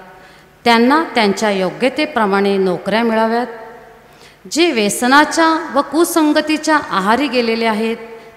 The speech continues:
त्यांची व्यसनमुक्तता व्हावी. जे अपत्यहीन आहेत, त्यांना मातृत्वाचा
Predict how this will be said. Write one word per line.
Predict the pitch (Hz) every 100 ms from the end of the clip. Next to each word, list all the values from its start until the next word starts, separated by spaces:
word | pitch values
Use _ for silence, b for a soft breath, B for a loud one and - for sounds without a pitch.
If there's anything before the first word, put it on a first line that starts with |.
| -
त्यांची | 214 202 196 214 208 170
व्यसनमुक्तता | 190 185 - 240 254 254 - 262 262
व्हावी. | 254 254 269 277 - - - - B B B B 175
जे | 208 185 -
अपत्यहीन | 185 - 262 - 359 311 208
आहेत, | 170 180 175 - - - - -
त्यांना | 208 190 185
मातृत्वाचा | 180 175 - 240 311 294 294 302 311 311